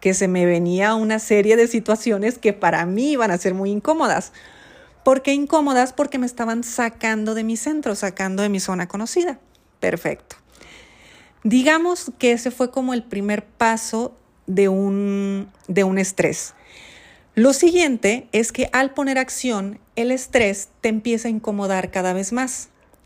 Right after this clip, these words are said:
Biológicamente, el cuerpo lo que está interpretando es que estás en peligro. Estás en peligro porque te estás saliendo de tu zona conocida, porque hay factores externos que te están moviendo, porque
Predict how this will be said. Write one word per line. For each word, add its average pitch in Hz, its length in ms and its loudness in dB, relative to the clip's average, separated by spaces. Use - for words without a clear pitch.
Biológicamente, 277 960 0
el 208 100 -4
cuerpo 220 300 -2
lo 220 120 -4
que 220 120 -4
está 214 400 -4
interpretando 208 920 -4
es 208 220 2
que 208 260 -2
estás 196 340 -4
en 196 100 -4
peligro. 175 500 -2
Estás 226 260 0
en 262 100 2
peligro 262 460 2
porque 254 500 4
te 247 120 -6
estás 202 180 -6
saliendo 196 300 -4
de 196 60 -2
tu 196 120 -10
zona 185 300 -6
conocida, 233 800 -2
porque 233 420 0
hay 190 140 -4
factores 190 440 -6
externos 190 460 -6
que - 80 -8
te 180 80 -10
están 180 260 -6
moviendo, 233 720 0
porque 233 480 0